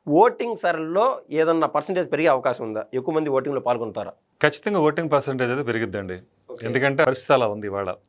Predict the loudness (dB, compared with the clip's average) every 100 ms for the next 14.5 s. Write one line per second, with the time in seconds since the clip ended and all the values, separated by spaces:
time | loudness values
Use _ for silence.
0 | -10 0 2 4 2 0 -2 -2 0 0
1 | -2 -4 -6 -4 -6 -4 -4 -2 -2 -2
2 | -6 -6 -8 -8 -8 -12 -16 _ -20 -10
3 | -2 2 4 4 4 2 4 2 0 -2
4 | -2 -2 -4 -2 -4 -4 -4 -4 -4 -4
5 | -8 -10 -14 _ 0 0 2 0 0 -2
6 | -2 -2 -2 -4 0 2 2 0 0 -2
7 | -2 -2 -2 -2 -6 -12 -8 -2 -2 0
8 | 0 0 -2 -4 0 0 0 -4 -10 -12
9 | -6 -2 -4 -4 -4 -4 -2 -4 0 2
10 | 2 -2 -4 0 0 2 0 2 2 2
11 | 2 2 2 0 0 2 2 2 0 2
12 | 0 -2 -2 0 0 -4 -8 -10 -12 _
13 | -4 -2 -2 -2 -2 -2 -2 -2 0 0
14 | -2 -4 -6 -8